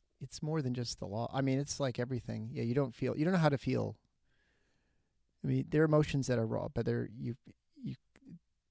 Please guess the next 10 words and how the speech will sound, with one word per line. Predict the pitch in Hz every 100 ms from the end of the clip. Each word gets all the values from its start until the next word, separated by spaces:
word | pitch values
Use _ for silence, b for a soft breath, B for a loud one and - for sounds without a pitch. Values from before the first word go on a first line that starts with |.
| _
you | 139 127
catch | 117 -
yourself | 113 - 107 - - _ _ _ _
feeling | 120 123
emotion. | 120 -
You're | 117
like, | 110
"That's | - 117 -
not | 117
appropriate." | - - - - -